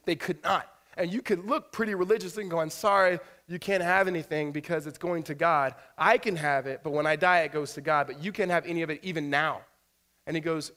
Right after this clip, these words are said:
"Well, what happens now is that men were going to their mother and to their father and going, 'Sorry, can't feed you 'cause this is going to God.'" That I, I care about God. Now,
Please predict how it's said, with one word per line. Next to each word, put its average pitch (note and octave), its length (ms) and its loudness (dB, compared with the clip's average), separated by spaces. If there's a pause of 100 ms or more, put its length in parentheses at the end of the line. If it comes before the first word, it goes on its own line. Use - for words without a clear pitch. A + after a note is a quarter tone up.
(160)
"Well, D3 240 -8
what F#3+ 160 -4
happens E3+ 440 -6
now C#3 360 -2
is C3+ 100 -6
that B2 180 -6
men E3+ 340 -4
were D3+ 100 -8
going C#3+ 300 -6
to C#3+ 100 -18
their B2+ 120 -6
mother C#3 400 -2 (280)
and B2+ 120 -6
to C#3+ 80 -10
their B2+ 120 -6
father D3+ 420 0
and C3 80 -8
going, B2 260 -6 (140)
'Sorry, E3+ 520 0 (120)
can't - 300 -6
feed G#3+ 320 -4
you D3 240 -4 (280)
'cause D3+ 140 -6
this D3+ 160 -6
is D3 80 -8
going C#3+ 260 -4
to C3+ 100 -14
God.'" B2+ 420 -4 (1120)
That D#3 100 0
I, D3+ 160 2
I D3+ 80 -4
care F#3 160 0
about C#3+ 340 -2
God. C3+ 400 0
Now, D3+ 220 -2